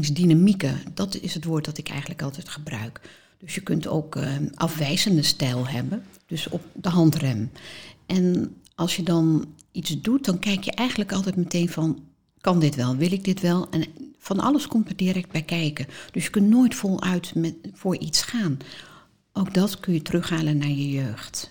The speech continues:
Dat er een niet beschikbare ouder voor je was. Dus je hebt ook nooit dan geleerd om vrij uit te ontwikkelen.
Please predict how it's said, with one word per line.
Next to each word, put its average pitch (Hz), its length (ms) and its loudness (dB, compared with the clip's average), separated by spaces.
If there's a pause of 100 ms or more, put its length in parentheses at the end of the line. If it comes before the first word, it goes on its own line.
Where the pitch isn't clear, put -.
(160)
Dat 151 180 -8
er - 280 -4
een 180 140 4
niet 202 180 2
beschikbare 175 580 -2
ouder 214 340 -2
voor 156 220 -6
je 160 120 -4
was. 147 260 -6 (300)
Dus 196 180 -4
je 208 60 0
hebt 196 240 -2
ook 175 120 -4
nooit 220 540 2
dan 190 420 0 (100)
geleerd 170 680 0
om 160 180 -2
vrij 196 440 -2
uit 165 200 -4
te - 100 -8
ontwikkelen. 156 600 -4